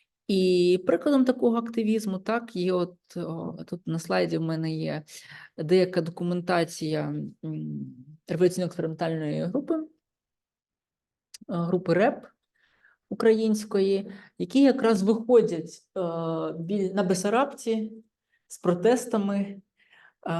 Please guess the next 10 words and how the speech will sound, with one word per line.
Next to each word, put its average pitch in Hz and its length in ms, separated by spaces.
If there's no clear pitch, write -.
значить, 185 800
з - 60
портретами, 202 840
е, 170 540
Бойса 233 760
і 214 100
з 214 60
портретами 175 580
Енді 151 220
Ворхола. - 360